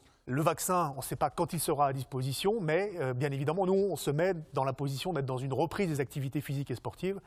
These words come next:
dans les clubs amateurs, au moins en janvier, février. Et donc, pour cela, il faut accompagner. Et ce chèque sport, ça sera à peu près huit cents millions d'euros à un milliard d'euros. Donc, je pense que c'est, euh, tout à fait, euh,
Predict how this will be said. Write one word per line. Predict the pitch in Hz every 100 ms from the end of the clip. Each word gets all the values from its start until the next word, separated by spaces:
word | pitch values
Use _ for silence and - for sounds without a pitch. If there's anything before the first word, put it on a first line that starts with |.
| - - - -
dans | 151
les | 170
clubs | 160 160 147
amateurs, | 143 131 147 160 190 - _
au | -
moins | 160 165 170
en |
janvier, | 139 139 156 165
février. | 156 127 131 147 202 - - -
Et | 127
donc, | 151
pour | 143 143
cela, | 160 165
il | 175
faut | 175
accompagner. | 160 147 127 143 180 - - - - -
Et | - 151 156 - _ -
ce | -
chèque | 165 202 202
sport, | - 208 214
ça | 165
sera | -
à | 160
peu | 156
près | - 180
huit | 170
cents | 196 208
millions | 202 185
d'euros | 175 156 160 - _ _ -
à | 127
un | 151
milliard | 156 151
d'euros. | 147 127 175
Donc, | 151 135
je | 131
pense | 175 -
que | 135
c'est, | - 160
euh, | 139 117
tout | 139
à | 131
fait, | 117 151 143
euh, | 117 113